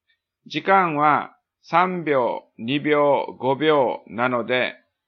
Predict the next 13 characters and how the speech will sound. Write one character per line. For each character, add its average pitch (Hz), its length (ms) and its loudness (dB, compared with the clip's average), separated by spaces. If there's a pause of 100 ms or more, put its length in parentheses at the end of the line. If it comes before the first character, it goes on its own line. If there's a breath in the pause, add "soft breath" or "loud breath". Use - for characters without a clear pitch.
(120)
三 147 460 -2
足 147 220 -2
す 123 140 -6
二 131 440 -6
足 123 180 -6
す 107 140 -12
五 117 440 -4 (160)
イ 120 140 -10
コ 120 340 0
ー - 20 -4
ル 123 260 -6
十 117 380 -6 (520)
で 147 300 0